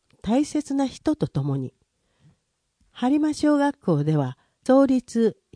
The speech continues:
百五十周年式典の第二部として、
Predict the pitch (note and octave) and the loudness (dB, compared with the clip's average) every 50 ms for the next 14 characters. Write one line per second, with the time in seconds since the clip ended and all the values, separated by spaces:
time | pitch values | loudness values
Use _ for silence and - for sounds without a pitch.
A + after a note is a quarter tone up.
0 | - - - C#4 C#4 - - C#4+ A#3+ G#3 G3 F#3+ B3 B3+ C#4 - - - C4 C4 | -20 -8 -4 -4 -4 0 0 2 4 4 4 4 2 0 0 -2 -4 -2 -2 0
1 | B3+ B3 B3 A#3+ A#3 A3+ - - - - A#3 - - E3 D#3 D3 C3+ C3 C3 C3+ | 0 2 2 0 0 -2 -4 -6 -6 -4 -4 -2 -2 -2 -2 -2 -2 -2 -2 -4
2 | - _ _ _ _ _ - F#3 A#3+ C4 B3 A3 D#3+ E3+ G3+ G3 F3+ - - C3+ | -6 _ _ _ _ _ -2 -2 0 2 2 2 2 2 2 2 0 -2 -2 -6
3 | - - - - - C3+ - | -10 -10 -14 -12 -12 -12 -12